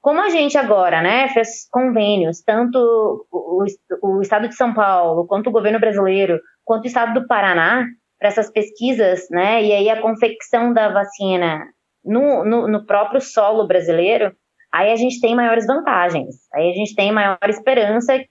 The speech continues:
que grande parte da população brasileira possa ser imunizada pra covid dezenove, né, possa ser voluntários em, em, em testes clínicos e depois possa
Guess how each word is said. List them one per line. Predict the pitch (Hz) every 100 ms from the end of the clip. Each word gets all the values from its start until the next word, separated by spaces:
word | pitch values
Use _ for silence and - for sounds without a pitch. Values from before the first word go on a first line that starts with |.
| _
que | - 214 233 170
grande | 208 220 262 294 -
parte | 202 185 190 180
da | 175
população | 196 202 190 190 170
brasileira | 185 180 190 175 202 254 - _ _ _
possa | 208 190 202 240
ser | 240 220
imunizada | 220 226 269 208 143 139 143 151 _ _ -
pra | 165
covid | 214 180 185 180
dezenove, | 185 208 131 - 156
né, | 175
possa | 185 180
ser | 185 196
voluntários | 196 202 196 - 185 214 269 254
em, | 247 240 - 208
em, | 190 202
em | 208
testes | 170 185 175 -
clínicos | 208 254 269 285 285 - - -
e |
depois | 220 220 208 220 214
possa | 190 190 208 233 226